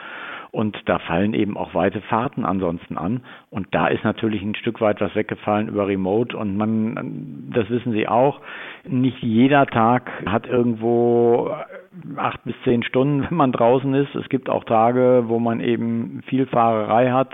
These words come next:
morgens drei Stunden hinfährt, drei Stunden zurückfährt. Und ach, guck mal, es war doch nur eine Kleinigkeit vor Ort zu regeln und ist nach zwei, drei Stunden wieder fertig. Trotzdem ist der Tag ja nun mal platt. Und so haben wir sicherlich mehr geschafft während der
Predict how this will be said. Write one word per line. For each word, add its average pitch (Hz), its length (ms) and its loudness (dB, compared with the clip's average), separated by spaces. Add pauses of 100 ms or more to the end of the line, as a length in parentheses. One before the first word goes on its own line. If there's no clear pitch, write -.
(120)
morgens 117 500 0 (140)
drei 107 240 2
Stunden 117 320 0
hinfährt, 135 560 0
drei 110 180 2
Stunden 120 280 0
zurückfährt. 131 640 0 (640)
Und 127 340 0 (420)
ach, - 280 0
guck 147 200 -2
mal, 131 360 2
es - 140 -6
war 113 220 6
doch 120 200 0
nur 127 140 2
eine 120 140 4
Kleinigkeit 117 720 2
vor 117 160 2
Ort 113 220 2
zu 120 100 0
regeln 107 420 4
und 104 140 -4
ist - 120 -6
nach 107 220 -4
zwei, 104 160 4
drei 98 240 2
Stunden 110 340 -2
wieder 110 200 0
fertig. 117 460 0 (260)
Trotzdem - 320 -4
ist 98 120 -8
der 104 120 -2
Tag - 200 -10
ja 107 100 -2
nun 110 120 -2
mal 113 140 0
platt. - 280 -2 (800)
Und 107 380 2 (120)
so 104 160 4
haben 104 160 2
wir 104 140 4
sicherlich 104 400 0
mehr 98 220 2
geschafft 98 420 -2
während 87 340 0
der 90 880 0